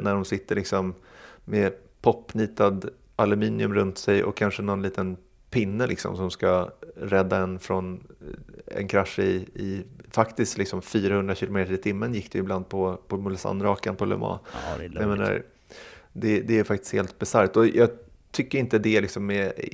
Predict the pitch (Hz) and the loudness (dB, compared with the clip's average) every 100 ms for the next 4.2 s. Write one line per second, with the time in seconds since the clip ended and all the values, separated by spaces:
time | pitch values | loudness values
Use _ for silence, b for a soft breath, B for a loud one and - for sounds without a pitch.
0 | - - 101 - 101 - 107 131 131 - | -8 -6 0 6 6 6 2 4 2 2
1 | 92 90 101 101 101 104 101 101 104 - | -2 -2 -4 -2 2 2 0 -2 -4 0
2 | 110 107 104 101 101 98 107 107 123 92 | 2 2 0 -2 -4 -2 0 0 -2 -2
3 | 92 92 92 90 87 95 - 98 95 92 | -2 -2 -4 -6 -12 -16 -12 -10 -8 -8
4 | 92 90 | -6 -6